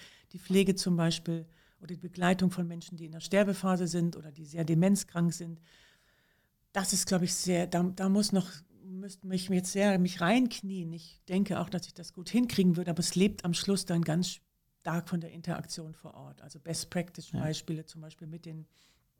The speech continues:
Speaker 1: Bewohnern, dass ich als Trainerin das vormache und da müsste ich praktisch vor Ort sein.
Speaker 2: Ja.
Speaker 1: Und ich glaub auch im Bereich Führung, äh, tiefe, tiefe Veränderungsprozesse laufen online auch, aber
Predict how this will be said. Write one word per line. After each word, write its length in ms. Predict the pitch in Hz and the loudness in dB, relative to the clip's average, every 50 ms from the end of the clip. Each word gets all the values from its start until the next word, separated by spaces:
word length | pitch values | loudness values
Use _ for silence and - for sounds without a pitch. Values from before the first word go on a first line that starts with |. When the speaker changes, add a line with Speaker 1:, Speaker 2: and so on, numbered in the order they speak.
| _ _ _ _ _ _ _ _ _ _ _ _ _ _ _ | _ _ _ _ _ _ _ _ _ _ _ _ _ _ _
Speaker 1:
Bewohnern, 460 | - 170 156 151 165 175 185 180 165 | -12 -10 -8 -4 0 4 4 6 6
dass 140 | 165 160 - | 6 4 2
ich 140 | 170 165 - | 0 -4 -4
als 160 | 165 160 - | -4 -4 -6
Trainerin 420 | - - - 180 170 170 151 156 147 | -4 0 2 2 4 2 2 0 -2
das 180 | 160 156 - | -2 -4 -8
vormache 500 | - - - 185 180 170 151 139 139 143 | -10 -16 -16 -14 -12 -8 -8 -8 -8 -8
und 100 | 147 139 | -8 -8
da 80 | 156 147 | -6 -6
müsste 280 | 151 165 165 165 - 165 | -8 -8 -10 -14 -18 -20
ich 100 | - _ | -20 _
praktisch 380 | - 156 - - - - - - | -14 -14 -12 -12 -12 -16 -16 -16
vor 160 | - - - | -20 -20 -20
Ort 180 | 107 107 _ | -20 -20 _
sein. 140 | - - - - 139 135 | -20 -20 -18 -8 -4 -4
Speaker 2:
Ja. 80 | 120 - - - - - | -4 -4 -6 -12 -16 -14
Speaker 1:
Und 80 | 175 | -14
ich 80 | 170 - | -14 -8
glaub 220 | - 180 170 170 | -4 -4 -2 0
auch 160 | 180 180 170 | -2 -4 -2
im 100 | 165 170 | -2 -2
Bereich 460 | 156 170 160 151 160 160 165 165 - - | -2 -4 -4 -4 -4 -2 -2 -4 -6 -10
Führung, 720 | - - - 196 196 196 196 180 175 170 165 165 165 160 - _ _ _ _ _ _ _ _ - | -14 -14 -10 -10 -10 -10 -10 -10 -10 -10 -10 -10 -12 -14 -18 _ _ _ _ _ _ _ _ -6
äh, 140 | - 165 160 | -4 -4 -2
tiefe, 420 | 165 - - 190 180 - 180 165 - _ _ _ _ _ _ - | -4 -6 -14 -14 -14 -16 -18 -20 -20 _ _ _ _ _ _ -6
tiefe 400 | - 208 226 226 214 - 202 185 | 0 2 2 2 2 2 0 0
Veränderungsprozesse 1040 | 180 - 180 - 156 165 180 175 156 165 160 - - - 165 - - 160 - - 151 | 0 -2 -2 0 2 2 2 2 0 -2 -2 -4 -8 -18 -20 -20 -20 -20 -18 -18 -14
laufen 460 | 151 160 151 160 165 165 170 160 - - | -8 -4 -4 -2 -2 -4 -6 -10 -10 -6
online 480 | 175 175 180 175 165 151 156 156 - | -2 0 2 2 2 2 0 -2 -2
auch, 320 | - 151 160 180 185 180 - | -2 0 0 0 0 -2 -4
aber 240 | 160 151 156 151 | -4 -4 -4 -4